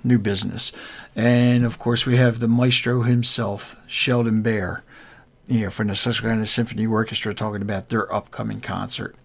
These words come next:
We wanna thank the Joppatowne Lions Club because they're allowing us to use their studios now to record most of the podcast. And they actually have their big Breakfast with Santa and Holiday Bazaar coming up December ninth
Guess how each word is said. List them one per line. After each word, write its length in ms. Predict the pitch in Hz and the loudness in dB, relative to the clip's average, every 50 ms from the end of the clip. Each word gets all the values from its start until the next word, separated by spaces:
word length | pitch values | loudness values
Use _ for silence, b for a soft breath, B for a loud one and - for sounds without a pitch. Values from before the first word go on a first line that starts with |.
| _ _ - | _ _ -2
We 140 | 120 123 123 | 0 2 2
wanna 300 | 120 131 170 233 233 156 | 4 6 6 6 6 6
thank 240 | - - 208 185 123 | 2 2 0 0 0
the 80 | 120 | 0
Joppatowne 500 | 110 120 113 104 - - 120 110 107 110 | 0 0 -2 -2 -2 -2 -4 -2 0 0
Lions 260 | 110 110 110 110 107 | 0 0 -2 -2 -4
Club 220 | - - 110 101 101 | -6 -4 -4 -4 -2
because 640 | 113 110 - 113 107 104 104 101 101 98 107 120 - - _ _ - _ _ | -4 -4 -2 -2 -2 -2 -2 -2 -4 -4 -8 -10 -12 -16 _ _ -20 _ _
they're 440 | - - 143 175 170 135 123 123 127 | -14 -12 -12 -10 -6 0 2 4 4
allowing 320 | 120 120 123 120 117 117 117 | 6 6 6 4 4 4 2
us 160 | 113 - - | 2 0 -2
to 80 | 123 | 0
use 280 | 120 120 123 120 117 113 | 0 2 2 2 0 0
their 160 | 120 120 120 | 0 0 2
studios 640 | 117 - - - 127 123 113 110 107 101 104 101 104 | 2 0 0 2 2 2 2 2 0 0 -2 -4 -4
now 220 | 113 110 107 104 | -2 -2 -2 -2
to 380 | 101 - - 117 104 101 101 104 | -4 -4 -4 -4 -4 -2 -4 -4
record 500 | 104 104 107 - - 139 131 120 117 107 | -4 -6 -8 -6 -2 0 2 2 2 0
most 220 | 107 107 104 - | -2 -4 -6 -6
of 80 | 101 101 | -8 -10
the 40 | 95 | -10
podcast. 800 | - - 104 98 104 110 - - 110 104 104 101 - - - - B B B B B B B B - | -8 -8 -6 -6 -6 -8 -8 -10 -10 -8 -8 -8 -8 -10 -12 -12 B B B B B B B B -4
And 340 | 113 113 113 110 107 107 | -2 0 0 0 0 2
they 180 | 117 127 139 135 | 2 4 4 4
actually 300 | 127 123 120 120 123 113 | 4 4 2 2 0 0
have 240 | 113 113 113 110 110 | 0 0 -2 -2 -2
their 140 | 113 101 101 | -4 -4 -4
big 480 | 110 117 120 117 117 110 107 123 123 - B B B B B B B B B _ _ _ _ _ - | -2 -2 0 0 0 0 0 -2 -6 -6 B B B B B B B B B _ _ _ _ _ 4
Breakfast 340 | 151 151 127 113 127 120 - | 6 6 6 6 2 0 0
with 100 | 123 113 | 0 -2
Santa 360 | - - 127 123 123 117 120 | 0 2 2 4 4 4 2
and 140 | 113 101 101 | 2 0 0
Holiday 460 | 110 120 120 113 113 113 120 117 113 | 2 2 2 2 2 0 0 0 0
Bazaar 440 | 107 107 101 104 120 117 113 113 113 | -2 -2 -4 -2 0 2 2 2 0
coming 260 | 113 - 110 98 98 | 0 -2 -6 -4 -4
up 180 | 95 92 - - | -4 -6 -6 -4
December 520 | - 107 104 - - 113 113 113 107 107 | -4 -2 0 0 2 2 2 2 2 2
ninth 680 | 104 104 107 113 113 110 101 101 101 - - - - | 0 2 2 2 0 0 -2 -4 -8 -10 -12 -14 -12